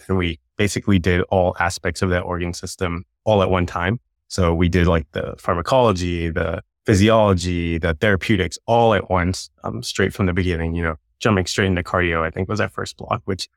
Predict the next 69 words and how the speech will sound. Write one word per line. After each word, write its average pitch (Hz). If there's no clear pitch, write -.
a 101
lot 107
of 110
people 120
were 104
like, 90
"That 113
is 101
wild. 92
How 101
do 98
you 98
just 98
jump 95
straight 110
into 120
cardio?" 95
So, 101
you 101
know, 92
that, 92
I 98
think 95
that 92
was 90
an 95
interesting -
take 92
on 92
things. 95
But 110
yeah, 117
so 95
I 92
did 120
my 120
time 120
at 113
U 110
C -
S -
F, 95
and 87
I, 104
even 123
though 98
we 95
were 87
kind 92
of 87
in 95
the 90
middle 87
of 85
the 101
pandemic 90
and 90
things 92
were 90
limited, 87
so -
I 85
really 87
only 90
had 92
one 87
year 87
in 82
person, 85